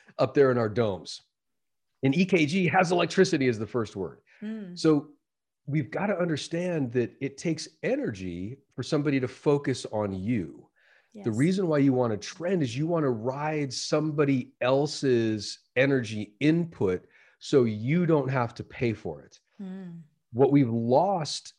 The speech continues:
Speaker 1: in, in the marketing world and in the entrepreneur world are some concepts from all these old school copywriters, which basically boil down to this. You don't have enough money to create desire,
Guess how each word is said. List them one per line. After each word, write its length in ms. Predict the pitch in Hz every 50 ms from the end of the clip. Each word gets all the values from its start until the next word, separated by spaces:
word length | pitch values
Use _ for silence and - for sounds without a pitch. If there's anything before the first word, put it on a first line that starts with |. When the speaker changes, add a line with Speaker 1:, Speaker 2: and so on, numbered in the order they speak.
| _ -
Speaker 1:
in, 420 | 127 123 120 117 113 107 107 107 - -
in 100 | 120 113
the 60 | 110
marketing 480 | 104 107 110 120 131 131 - 135 120 113
world 320 | 110 110 110 107 107 101 - -
and 140 | 113 107 110
in 60 | 107
the 80 | 107
entrepreneur 580 | 104 101 98 - - 90 82 110 113 139 165 175
world 520 | 147 107 98 95 95 95 92 92 95 90 - _ -
are 100 | 110 113
some 200 | - - 127 -
concepts 680 | - - - - 156 175 180 170 - - 143 113 -
from 400 | - - - 110 101 98 95 - _ _ _
all 300 | - - 165 175 175 180
these 180 | 170 156 147 139 -
old 240 | - 143 147 147 143
school 220 | - - 147 135 127
copywriters, 800 | - - 110 104 98 110 104 95 92 87 85 87 87 87 - - _ _ _ _ _ _ _ -
which 240 | 110 107 - -
basically 420 | - - 151 156 - 135 120 127 120
boil 300 | 104 104 117 117 113 104
down 180 | 107 104 95 92
to 60 | 87
this. 380 | 80 82 78 71 - - - - _ _ _ _ _ _ _ _ _ _ _
You 240 | - 98 104 139 175
don't 340 | 151 127 151 156 165 160 120
have 240 | 107 147 156 156 160
enough 280 | 147 139 131 - -
money 540 | 110 101 95 98 107 120 135 156 165 165 - _ _ _ _ _ -
to 160 | - - 117
create 960 | 98 - - - 123 117 113 113 - - 123 139 139 127 110 90 - - - _ _ _ _ _ -
desire, 800 | 104 98 92 87 85 104 101 104 104 98 90 80 67 - - -